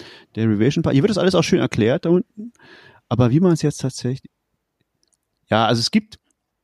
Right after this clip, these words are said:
also es gibt auf jeden Fall, was ich weiß, es gibt auf jeden Fall so, ähm, so JavaScript-Seiten, JavaScript-Tools, die das machen, wo du halt diese Pfade so eingeben kannst und dann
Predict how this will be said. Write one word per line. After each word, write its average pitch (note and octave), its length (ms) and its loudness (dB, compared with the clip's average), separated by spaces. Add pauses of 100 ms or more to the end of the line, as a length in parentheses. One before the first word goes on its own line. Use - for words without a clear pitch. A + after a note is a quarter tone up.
(340)
also C3+ 200 -4
es C#3+ 100 -6
gibt G3+ 140 -2
auf G3+ 80 -2
jeden A#3 100 0
Fall, G#3+ 140 2
was G3 140 0
ich G3+ 100 -4
weiß, F#3+ 220 0
es F3 100 -4
gibt - 140 -2
auf D#3+ 80 2
jeden F3+ 120 0
Fall E3+ 140 0
so, D#3 300 0
ähm, C3+ 380 -6 (800)
so C#3 120 -2
JavaScript-Seiten, C#3 1400 -2 (100)
JavaScript-Tools, D3+ 1500 -2
die D#3 100 -8
das D3+ 160 0
machen, A#2+ 300 0
wo G#2 80 -4
du A2 80 -4
halt A2+ 180 -4
diese A2+ 140 -8
Pfade C3+ 320 -2
so C3 100 -2
eingeben B2+ 420 0
kannst B2 300 -4
und C3+ 80 -4
dann B2+ 200 -4